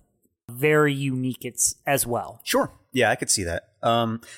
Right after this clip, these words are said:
Speaker 2: something that I like that he does on this album a lot is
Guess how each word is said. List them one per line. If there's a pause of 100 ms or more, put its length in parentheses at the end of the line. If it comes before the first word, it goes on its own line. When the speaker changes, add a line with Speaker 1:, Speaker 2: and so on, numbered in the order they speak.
Speaker 2:
something
that
I
like
that
he
does
on
this
album (120)
a
lot
is